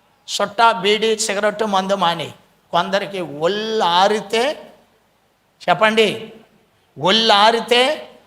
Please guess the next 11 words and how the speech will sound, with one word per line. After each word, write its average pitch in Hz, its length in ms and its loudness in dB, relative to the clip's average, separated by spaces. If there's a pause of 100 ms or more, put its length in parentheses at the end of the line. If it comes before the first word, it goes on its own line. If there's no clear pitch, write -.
(460)
అదే 135 180 -6
లేడి 180 340 -2
పిల్ల 202 260 -2
అంటారే, 185 840 0 (640)
లేడిని 220 400 0
ఎప్పుడు 226 240 0
పట్టుకోవాలంటే 220 680 0
ఒళ్ళు 220 500 0
ఆరక 214 400 2
ముందే 220 320 2
పట్టుకోవాలంట. 220 880 0